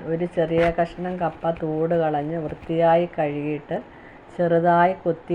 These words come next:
അരിഞ്ഞെടുക്കണം. ഇതിൽ അല്പം വെള്ളം ഒഴിച്ച് വേവിച്ചെടുക്കണം. ഒത്തിരി വേവിച്ചാൽ കുഴഞ്ഞു പോകും. ഒരു തിള വന്നാൽ മതി.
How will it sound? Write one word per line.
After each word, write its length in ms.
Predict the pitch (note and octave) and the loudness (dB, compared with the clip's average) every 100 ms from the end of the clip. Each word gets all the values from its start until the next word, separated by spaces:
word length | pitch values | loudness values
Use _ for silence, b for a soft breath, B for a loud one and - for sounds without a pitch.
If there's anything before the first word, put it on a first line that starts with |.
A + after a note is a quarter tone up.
| E3 | 0
അരിഞ്ഞെടുക്കണം. 680 | D#3 D#3 C#3 C3+ - C3+ - - - - D#3 | 0 -4 -4 -6 -8 -12 -12 -18 -20 -14 -8
ഇതിൽ 180 | F3 F3 | 0 2
അല്പം 360 | D#3 D3+ F#3 F3+ E3+ | 2 -2 -4 0 0
വെള്ളം 320 | D#3 D#3 F3 E3 | 0 2 2 2
ഒഴിച്ച് 360 | D3+ D3+ - F#3 | 0 -6 -10 -6
വേവിച്ചെടുക്കണം. 800 | E3 D#3 D#3 - D3 B2+ C3 B2 - | -2 -2 -4 -6 -8 -6 -8 -10 -10
ഒത്തിരി 380 | D3 - F#3+ F#3+ F3+ | -14 -8 -4 0 4
വേവിച്ചാൽ 460 | E3 E3 E3 F3+ F3 | 4 2 0 -2 -2
കുഴഞ്ഞു 380 | E3+ D#3 D3+ E3 D#3+ | -2 -2 -2 -4 -4
പോകും. 240 | C#3+ D3 D3+ | -2 -2 -4
ഒരു 140 | D3 E3 - | -6 -8 -4
തിള 200 | D#3 D#3+ F3+ | -2 2 2
വന്നാൽ 300 | D#3+ D3+ D#3 D3+ | 0 -2 -4 -4
മതി. 180 | B2 | -6